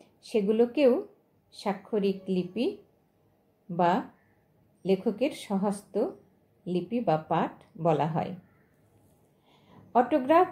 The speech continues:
বা লেখকের স্বহস্ত লিপি প্রাপ্তি একটি দুর্লভ ঘটনা। ডক্টর মজহারুল ইসলাম কবি হেয়াত মামুদের জঙ্গনামা গ্রন্থের একটি স্বহস্ত লিপি পাঠ উদ্ধার করেছিলেন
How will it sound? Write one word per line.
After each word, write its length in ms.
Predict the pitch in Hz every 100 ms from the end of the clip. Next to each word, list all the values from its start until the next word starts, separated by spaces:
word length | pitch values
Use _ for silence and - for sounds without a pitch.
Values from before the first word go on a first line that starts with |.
| 262
বা 100 | 262
লেখকের 540 | 247 247 285 - 302 311
স্বহস্ত 420 | - 240 269 - 311
লিপি 300 | 269 277 277
প্রাপ্তি 500 | 277 202 185 - 277 302
একটি 320 | 254 - 226 202 - _ _
দুর্লভ 420 | 208 262 233 180 143
ঘটনা। 420 | - 180 - - - - _ _ _ _ _ _ _ _ -
ডক্টর 320 | 214 214 240 208
মজহারুল 460 | 165 185 277 330 294
ইসলাম 380 | 254 202 156 190 277 - _ _ _ _ _ _
কবি 240 | 240 226 254
হেয়াত 340 | 214 262 302 294
মামুদের 440 | 269 269 254 269 226
জঙ্গনামা 580 | 214 214 220 247 254 254 233
গ্রন্থের 440 | 240 233 233 269
একটি 300 | 247 - - 302
স্বহস্ত 540 | 349 214 202 220 - 247
লিপি 380 | 208 185 185 285 - - _ _ -
পাঠ 220 | 170 208 - _ _ _ _ _ _ _ _ _ _
উদ্ধার 340 | 202 185 233 233
করেছিলেন 640 | 214 185 185 - 196 160